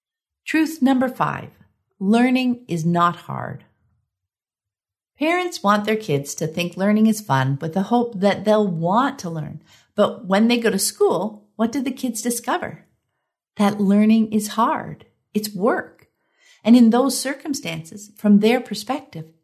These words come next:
it's true. Trying to learn something you're not interested in is hard. If the topic or information is unrelated to their lives, it often doesn't make sense. It doesn't expand their understanding of the world.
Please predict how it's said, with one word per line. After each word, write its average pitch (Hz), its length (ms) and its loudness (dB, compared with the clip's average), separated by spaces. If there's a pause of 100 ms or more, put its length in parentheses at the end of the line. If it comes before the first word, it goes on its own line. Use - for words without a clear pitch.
(200)
it's 240 340 0
true. 277 640 -6 (320)
Trying 277 380 2
to 302 80 -4
learn 262 300 2
something 202 440 2
you're 190 160 2
not 220 420 4
interested 196 540 -2
in 143 340 -4 (220)
is 262 360 -2
hard. 139 540 -8 (520)
If 208 120 -6
the 214 120 2
topic 214 460 -4
or 214 60 2
information 196 560 0
is 180 220 0
unrelated 226 640 2
to 180 80 -10
their 160 160 -4
lives, 185 560 -4
it 214 100 2
often 240 280 2
doesn't 277 200 0
make 247 220 -4
sense. - 720 -6 (460)
It 202 80 -4
doesn't 262 240 2
expand 254 480 0
their 254 100 2
understanding 233 640 2
of 214 120 -4
the 226 60 -2
world. 214 540 -6